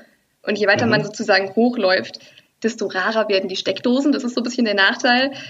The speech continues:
Speaker 1: aber desto einsamer ist man auch. Also man hat dann so ein bisschen
Speaker 2: Mhm.
Speaker 1: wirklich seine Ruhe und hat so drei Tische, die halt irgendwie im, ich weiß nicht, gefühlt fünften Stock stehen oder so.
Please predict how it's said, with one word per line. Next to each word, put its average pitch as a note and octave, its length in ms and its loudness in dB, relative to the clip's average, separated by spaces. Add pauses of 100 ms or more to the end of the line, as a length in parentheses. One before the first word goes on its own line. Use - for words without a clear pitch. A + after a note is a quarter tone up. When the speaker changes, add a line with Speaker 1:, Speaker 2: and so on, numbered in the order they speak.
(140)
Speaker 1:
aber G#3+ 180 0
desto G#3+ 640 -2
einsamer G#3 460 4
ist - 160 -6
man G#3 140 -2
auch. - 260 -4
Also G3 140 -2
man F#3+ 120 -2
hat G#3 100 -4
dann G#3+ 120 -2
so G#3 60 -4
ein G#3 40 -6
bisschen G#3+ 240 -2
Speaker 2:
Mhm. G3+ 60 0
Speaker 1:
wirklich G#3+ 240 -4
seine G3+ 220 0
Ruhe A3+ 340 0
und G#3+ 100 -4
hat G3+ 140 -4
so - 100 -8
drei G3 220 2
Tische, B3+ 340 0
die G#3+ 180 -2
halt G3+ 300 0
irgendwie G#3+ 340 -2
im, G3+ 160 -4
ich G3+ 120 -10
weiß F3+ 160 0
nicht, F#3+ 160 -8
gefühlt - 260 -10
fünften A3+ 380 -2
Stock G#3 240 -2
stehen - 320 2
oder G3+ 180 2
so. G3+ 280 -4